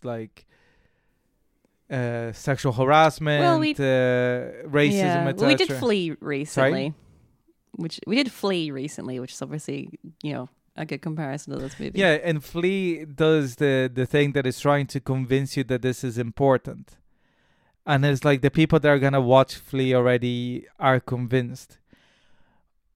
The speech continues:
Speaker 1: I think that the difference between this movie and Flee for that particular thing is that it's, it's, uh, idea of, um, activism is not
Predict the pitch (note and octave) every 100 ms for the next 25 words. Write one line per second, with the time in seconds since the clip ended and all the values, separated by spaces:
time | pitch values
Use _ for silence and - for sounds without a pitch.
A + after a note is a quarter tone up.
0 | _ D#3 C#3 E3+ F3 E3 C#3 B2 D3 D#3
1 | C#3+ - C3+ C#3 C3 A#2 C#3+ - C#3+ C3+
2 | B2+ C3 A#2+ - D3 D#3 C3+ C#3+ B2+ C3+
3 | C3 B2+ B2 C3+ C3 B2 A#2+ B2 A#2+ C3+
4 | B2+ C3 A#2 C3 A#2 C#3 C3 - - -
5 | - C#3 B2+ - - - _ C#3 B2+ B2
6 | A#2+ - _ _ _ _ _ _ _ D3+
7 | C3+ C3+ D#3 D3 B2 C3 B2+ A#2+ A#2 A2+
8 | A#2 - _ _ - C#3+ C#3 D3 B2+ A#2+
9 | B2+ B2+ C3 B2 C#3 C#3 C#3 C#3 -